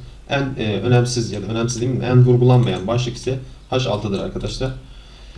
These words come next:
Bir de şuna dikkat etmenizi istiyorum. H T M L elementleri kullanırken arkadaşlar başlangıcı ve bitişi var fark ettiyseniz.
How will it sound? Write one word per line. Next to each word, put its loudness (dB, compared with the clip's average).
Bir -2
de -2
şuna 4
dikkat 0
etmenizi -2
istiyorum. 0
H -2
T 4
M 2
L 0
elementleri 0
kullanırken 0
arkadaşlar -2
başlangıcı 0
ve 2
bitişi -4
var -2
fark -4
ettiyseniz. -6